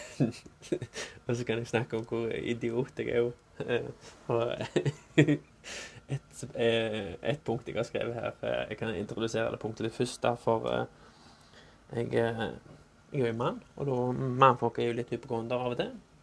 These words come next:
og jeg er intet unntak. <laughs> Og, eh, jeg, eh, ja, det er jo likt med alle. Hvis du googler, eh, googler noe, så har du jo kreft, du skal dø.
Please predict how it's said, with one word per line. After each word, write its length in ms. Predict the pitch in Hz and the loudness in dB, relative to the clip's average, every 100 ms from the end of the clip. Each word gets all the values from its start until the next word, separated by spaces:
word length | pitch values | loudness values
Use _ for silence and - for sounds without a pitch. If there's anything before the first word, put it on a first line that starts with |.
| - | -8
og 140 | 123 | -4
jeg 300 | 120 127 123 | -4 -2 0
er 240 | 120 - 135 | -2 -4 -8
intet 240 | 117 123 | -6 -4
unntak. 540 | 123 113 127 220 - - - | -4 -4 -4 -4 -10 -18 -4
<laughs> 1200 | 147 - - 147 - - - - - - - - | -4 -4 -2 -2 -2 -12 -20 -20 -18 -18 -20 -6
Og, 160 | 120 120 | -2 2
eh, 460 | 117 117 113 110 113 - - - - - - - - - - - | 2 0 -2 -4 -6 -12 -20 -20 -20 -20 -20 -20 -20 -20 -20 -4
jeg, 140 | 117 113 | -2 -2
eh, 220 | 104 101 78 - | -2 -4 -4 -6
ja, 140 | 110 | -8
det 140 | 95 101 | -6 -4
er 20 | |
jo 80 | 107 | -4
likt 160 | - | -6
med 80 | 101 | -4
alle. 220 | 104 85 | -2 -2
Hvis 100 | 104 - | -2 -2
du 40 | 117 | 0
googler, 480 | 110 85 113 113 110 98 | 0 0 -2 -2 -2 -4
eh, 240 | 90 - - - | -4 -6 -8 -2
googler 300 | 117 107 117 | -2 0 -2
noe, 220 | 110 120 | 0 0
så 140 | 123 | 2
har 100 | 110 | 2
du 60 | 104 | 0
jo 80 | 101 | -4
kreft, 220 | 110 - | -6 -8
du 40 | |
skal 180 | - 113 | -4 -2
dø. 120 | - | -2